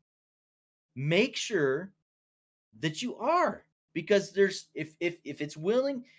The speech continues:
if you're willing to put it in your mind that you want to accomplish it, then make others realize that that's what you're doing. Make others people's realize, "You know what? I wanna, I wanna five hundred average viewers."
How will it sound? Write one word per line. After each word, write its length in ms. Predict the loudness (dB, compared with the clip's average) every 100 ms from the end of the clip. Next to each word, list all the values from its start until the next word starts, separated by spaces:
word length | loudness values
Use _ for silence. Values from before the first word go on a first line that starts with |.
| _
if 160 | -8 -4
you're 100 | -2
willing 280 | -2 -2 -4
to 60 |
put 200 | 0 2
it 80 | 2
in 40 | 0
your 100 | -4
mind 360 | -2 -2 -4
that 120 | -6
you 100 | -10
want 260 | -6 -4 -2
to 80 | -4
accomplish 500 | -6 -6 -6 -8 -8
it, 160 | -10 -12 _ _ _ _ _ _ _ _ _
then 240 | 0 0
make 260 | 2 0 2
others 480 | 4 6 6 4 -2 -10
realize 960 | -12 -4 -2 0 -2 -2 -6 -12 -18 -12
that 160 | -6 0
that's 220 | 0 -2
what 160 | -10
you're 120 | -8 -8
doing. 460 | -6 -6 -6 -10 -12 _ _ _ _ _ _ _
Make 360 | 0 0 4
others 260 | 4 4 0
people's 460 | -4 -6 -4 -6 -2
realize, 380 | 2 2 0 -10
"You 100 | -6
know 80 | -2
what? 260 | 0 -2 -4 _ _ _
I 140 | 2 4
wanna, 380 | 4 4 2 0 -10
I 100 | -4 -2
wanna 280 | 0 0
five 340 | -2 2 2 2
hundred 240 | 0 0
average 320 | 4 4 2 -4
viewers." 500 | -6 -6 -8 -16